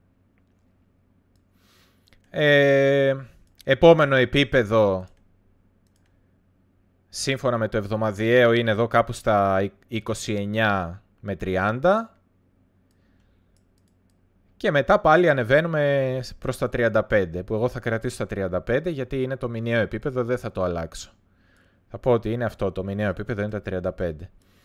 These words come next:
Οπότε κάποιος μετά θα σκεφτόταν ότι, εντάξει, ένα σημείο να πάρω κάποια κέρδη θα μπορούσε να είναι αυτό.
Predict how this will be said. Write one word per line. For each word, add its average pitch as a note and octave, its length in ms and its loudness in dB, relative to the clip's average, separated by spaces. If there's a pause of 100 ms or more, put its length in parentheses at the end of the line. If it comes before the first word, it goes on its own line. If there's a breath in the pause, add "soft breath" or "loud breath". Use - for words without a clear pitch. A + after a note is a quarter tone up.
(400 soft breath)
Οπότε F3+ 380 6
κάποιος D#3 460 2
μετά E3+ 240 0
θα D#3+ 100 -8
σκεφτόταν E3 500 -4
ότι, D#3+ 240 -6
εντάξει, C#3+ 720 -4 (640 soft breath)
ένα C#3+ 280 8
σημείο B2+ 420 -2
να A#2 100 0
πάρω A#2+ 240 4
κάποια G#2+ 460 0
κέρδη G#2 400 0
θα G2 200 -8
μπορούσε A2+ 400 0
να G2+ 100 -4
είναι F#2+ 120 -6
αυτό. E3+ 440 2